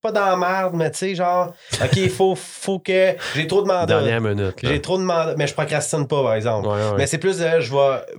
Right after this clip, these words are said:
Speaker 1: me booker au maximum pour vivre avec ce petit thrill-là, de m'emmener ici en char, de parler au téléphone tout le long pour organiser les affaires. Là, après ça, faut que je parte ici, j'ai un dîner. Après le dîner, faut que je me parque à quelque part parce que faut que je finisse un mandat,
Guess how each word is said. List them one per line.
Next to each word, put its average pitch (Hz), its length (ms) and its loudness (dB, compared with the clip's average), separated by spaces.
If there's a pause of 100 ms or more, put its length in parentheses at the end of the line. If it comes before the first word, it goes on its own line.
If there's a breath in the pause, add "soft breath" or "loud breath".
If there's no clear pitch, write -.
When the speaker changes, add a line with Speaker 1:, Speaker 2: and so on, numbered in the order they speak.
(340)
Speaker 1:
me 135 120 2
booker 131 320 -2
au 185 60 0
maximum 147 840 -2 (340 loud breath)
pour 127 140 -2
vivre 147 340 -2
avec 123 160 -2
ce - 140 -4
petit - 200 -6
thrill-là, 127 460 0
de 131 100 -2
m'emmener 127 380 -2
ici 135 160 -4
en 135 140 0
char, 135 420 0 (240 loud breath)
de 120 80 0
parler 123 240 0
au 139 60 0
téléphone 120 420 -2
tout 151 160 -4
le 123 180 -2
long 131 280 -2
pour 117 180 -8
organiser 117 360 -2
les 127 40 -2
affaires. 120 440 -2 (220 loud breath)
Là, 131 80 0
après 131 140 0
ça, 139 100 -2
faut 143 100 -2
que - 40 -2
je - 60 -8
parte 127 180 -2
ici, 156 140 -4
j'ai 139 80 0
un 117 100 0
dîner. 113 400 -2 (220 loud breath)
Après 139 240 0
le 139 40 -2
dîner, 139 200 -2
faut - 80 -14
que 131 60 -2
je 123 40 -4
me 120 80 -2
parque 143 240 -2
à 131 60 -2
quelque 110 200 -6
part 131 200 -2
parce 110 120 -4
que 107 120 -4
faut - 100 -8
que 101 60 -4
je - 40 -8
finisse 127 300 -2
un 123 80 0
mandat, 113 480 -2